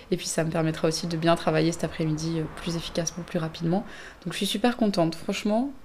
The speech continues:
j'ai l'impression que j'ai passé pas mal de temps à refaire les mêmes trucs, mais en fait, à chaque étape, c'était, euh, une manière supplémentaire de consolider, en fait, ce que j'avais déjà.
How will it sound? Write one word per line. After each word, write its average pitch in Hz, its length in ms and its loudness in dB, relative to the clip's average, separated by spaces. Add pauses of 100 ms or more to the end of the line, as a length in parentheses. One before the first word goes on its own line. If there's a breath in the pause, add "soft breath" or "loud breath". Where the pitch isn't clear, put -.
j'ai 185 140 2
l'impression 226 560 2
que 196 180 0
j'ai 180 220 -2 (180)
passé 202 300 2
pas 220 140 2
mal 233 180 4
de 214 80 -2
temps 208 220 -2
à 180 40 0
refaire 214 340 2
les 220 80 4
mêmes 190 200 2
trucs, 233 260 -2
mais 190 120 2
en 185 100 2
fait, 208 400 -4 (560 loud breath)
à 196 100 2
chaque 202 300 2
étape, 196 400 0
c'était, 185 440 0
euh, 165 220 4 (580)
une 175 240 2
manière 185 440 0
supplémentaire 190 760 0
de 170 460 0 (300)
consolider, 190 560 2
en 170 80 0
fait, 170 100 -4
ce - 80 -6
que - 100 -6
j'avais 170 200 -2
déjà. 165 240 -6